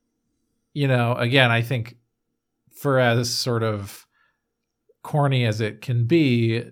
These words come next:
to have people analyze the show that you're watching, they raise good questions of, like, well,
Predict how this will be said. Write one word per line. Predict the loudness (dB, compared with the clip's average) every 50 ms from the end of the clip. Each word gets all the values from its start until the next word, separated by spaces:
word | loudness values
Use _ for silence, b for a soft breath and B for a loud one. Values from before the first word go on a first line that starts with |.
| _ _ _ -8
to | -4 -4 -2 -2
have | 0 0 0 0 -2 -4 -8 -12 -8
people | -6 -6 -6 -4 -4 -6 -6 -6 -6
analyze | -6 -8 -6 -6 -6 -6 -6 -6 -8 -8 -10
the | -10 -10
show | -10 -6 -6 -6 -6
that | -6 -6
you're | -8 -8 -8
watching, | -6 -8 -8 -8 -10 -12 -14 -12 -12 -12 -14 -14 b b b b b b b b b b _ _ _ -2
they | 0 4
raise | 6 6 6 4 4
good | 2 -2 -4 -4
questions | -2 -2 -2 -2 -4 -8 -8 -8 -8
of, | -10 -10 -8
like, | -6 -6 -6 -6 -8 -12 -18 -20 -20 -20 -20 _ _ _ _ _ _ _ _ _ _ _ _ _ _ _ -10
well, | -6 -4 -4 -4 -6 -10